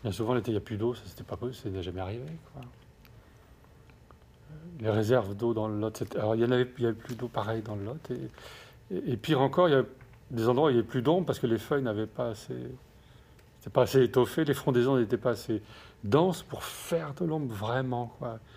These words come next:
Je sentais les arbres un peu souffrir cet été-là.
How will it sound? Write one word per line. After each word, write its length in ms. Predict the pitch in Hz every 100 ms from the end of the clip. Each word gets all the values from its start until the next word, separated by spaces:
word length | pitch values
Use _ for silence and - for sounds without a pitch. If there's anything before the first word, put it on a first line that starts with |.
| - - - -
Je 60 | -
sentais 500 | - 131 123 - 143
les 200 | 123 104
arbres 220 | 139 131
un 100 | 107
peu 200 | 101 131 131 123 - -
souffrir 640 | - 139 - 147 135 135 -
cet 800 | - - - - - - 139 135
été-là. 560 | - 131 123 139 135